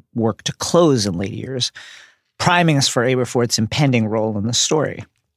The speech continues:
He paints a picture of Dumbledore's future achievements, including his dragon blood discoveries and Wizengamot judgments, and legendary duel with Grindelwald.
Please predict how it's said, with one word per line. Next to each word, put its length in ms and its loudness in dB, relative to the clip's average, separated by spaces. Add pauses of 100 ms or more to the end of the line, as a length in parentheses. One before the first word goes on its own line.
(280)
He 100 0
paints 260 4
a 40 2
picture 280 2
of 140 2
Dumbledore's 480 2
future 380 -2
achievements, 600 -2
including 420 2
his 140 0
dragon 400 2
blood 220 0
discoveries 560 0
and 160 0
Wizengamot 600 0
judgments, 520 -2 (480)
and 180 4
legendary 600 4
duel 300 -2
with 160 -4
Grindelwald. 640 2